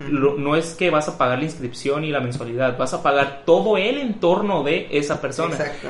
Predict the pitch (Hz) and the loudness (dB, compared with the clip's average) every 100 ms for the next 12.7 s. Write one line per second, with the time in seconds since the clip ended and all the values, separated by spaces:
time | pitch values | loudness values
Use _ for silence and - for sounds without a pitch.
0 | 127 151 147 156 214 165 147 151 190 226 | -6 -2 4 4 6 6 6 6 2 2
1 | - 147 143 139 143 143 139 165 202 196 | 2 2 2 2 2 0 0 0 0 -2
2 | 147 139 131 135 135 139 - 151 208 214 | -2 2 2 2 -4 -6 0 2 4 0
3 | 156 135 131 143 139 143 - - - - | -2 0 0 2 2 0 -4 -14 -16 0
4 | 156 196 226 180 135 139 139 143 156 165 | 4 6 6 2 -2 4 4 4 2 -2
5 | 165 147 135 123 123 127 127 143 139 139 | -2 -6 -6 -2 0 0 -4 -4 -2 -2
6 | 127 127 135 127 127 127 123 127 139 127 | -2 -4 -4 -4 -2 0 0 0 -2 -4
7 | 123 135 123 - - 131 120 113 - 131 | -4 -4 -6 -8 -8 -6 -4 -6 0 2
8 | 143 143 139 131 131 127 123 123 120 123 | 2 0 -4 -4 -2 -2 0 2 0 -2
9 | - - - - 127 127 131 123 - 123 | -6 -14 -18 -4 -4 -2 -4 -4 -2 -2
10 | 120 - 139 147 143 139 131 127 123 120 | -2 0 2 4 4 4 2 0 -2 -2
11 | 123 117 117 117 117 113 117 120 143 147 | -4 -4 -4 -4 -6 -4 -6 -2 0 0
12 | 147 127 120 135 165 170 | 0 -2 -2 -2 0 -2